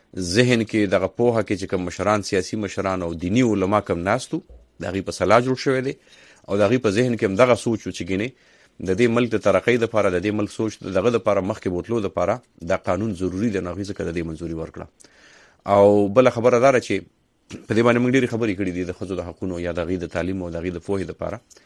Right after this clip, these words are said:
یا مخکې تګ دپاره، چې کله هم، آه، زه دا خبره بیا کوم چې لکه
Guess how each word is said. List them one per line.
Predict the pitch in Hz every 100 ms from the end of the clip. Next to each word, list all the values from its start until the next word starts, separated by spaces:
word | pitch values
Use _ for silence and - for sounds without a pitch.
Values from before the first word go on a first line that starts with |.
| _ _ _
یا | 98
مخکې | 98 104 101 117
تګ | 104 87
دپاره، | 85 80 82 _ _ _ _ _ _ -
چې | 113 104 101 -
کله | 135
هم، | 123 127 123 113
آه، | - 98 95
زه | 101
دا | 107
خبره | 107 104
بیا | 98 123
کوم | 120 90 85
چې | 90
لکه | 85